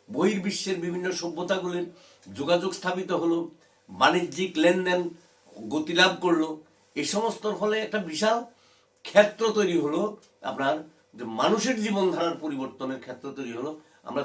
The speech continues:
দেখি এই সময় যারা ছোট ছোট কাজ করে, চামার, কামার, কুমার, বা ধরুন একেবারে যারা চর্মশিল্পী, এরকম ধরে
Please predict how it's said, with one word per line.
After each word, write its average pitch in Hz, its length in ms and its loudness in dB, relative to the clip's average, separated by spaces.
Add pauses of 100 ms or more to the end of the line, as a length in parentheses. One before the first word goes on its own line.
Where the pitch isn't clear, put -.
দেখি 175 200 -2 (680)
এই 202 160 6
সময় 196 320 0
যারা 170 180 2 (520)
ছোট 185 140 -4 (100)
ছোট 170 120 -6 (140)
কাজ 151 140 4 (120)
করে, 135 160 -4 (260)
চামার, 139 400 0 (140)
কামার, 135 380 0 (140)
কুমার, 131 400 -2 (380)
বা 127 80 -2 (100)
ধরুন 131 260 -4
একেবারে 120 300 -2 (540)
যারা 123 200 2 (720)
চর্মশিল্পী, 139 760 -4 (420)
এরকম 202 240 -2 (100)
ধরে 175 120 -2